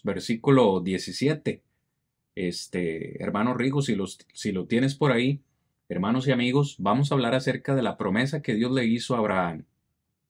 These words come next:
y cómo la Biblia enseña que esa promesa ya se cumplió. Hoy vamos a demostrarles con la Biblia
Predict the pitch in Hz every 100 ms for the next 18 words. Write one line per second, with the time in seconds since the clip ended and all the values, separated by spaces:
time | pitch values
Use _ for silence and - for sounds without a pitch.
0 | _ 92 - 117 143 135 95 120 139 160
1 | 147 - 160 120 98 107 - _ _ _
2 | _ - 95 113 147 185 - 165 156 160
3 | 120 - 107 117 - _ _ _ _ _
4 | _ - 92 117 131 143 135 113 107 92
5 | - 95 78 - _ _ _ 107 131 170
6 | 170 165 139 117 - 139 135 107 - -
7 | 175 175 165 160 107 101 104